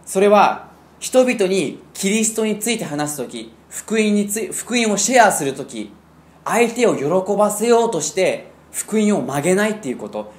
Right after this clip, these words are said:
キリストのその真理を曲げないっていうこと。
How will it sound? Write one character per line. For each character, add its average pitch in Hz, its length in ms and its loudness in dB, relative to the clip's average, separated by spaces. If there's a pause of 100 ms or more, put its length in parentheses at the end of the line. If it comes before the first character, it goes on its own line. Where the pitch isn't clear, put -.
(120)
キ 180 120 -6
リ 202 100 2
ス 202 80 -2
ト 208 80 -2
の 185 100 0
そ 160 100 -6
の 147 80 -4
真 220 280 -2
理 196 140 0
を - 240 0 (180)
曲 151 160 -2
げ 214 120 2
な 233 140 4
い 233 60 -2
っ - 80 -12
て 127 100 -8
い 120 60 0
う - 20 -6
こ 104 120 -8
と。 101 200 -8